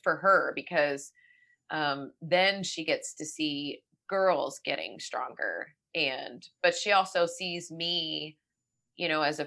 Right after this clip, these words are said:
female in a male dominated space, um,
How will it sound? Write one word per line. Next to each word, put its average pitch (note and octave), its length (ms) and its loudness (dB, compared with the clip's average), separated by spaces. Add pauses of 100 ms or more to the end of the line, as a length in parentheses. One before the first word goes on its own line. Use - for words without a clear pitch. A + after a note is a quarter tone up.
female D3 840 0
in E3+ 140 -4
a D#3 60 -2
male E3 380 0
dominated C#3+ 680 0
space, E3+ 840 0 (520)
um, C#3+ 480 -2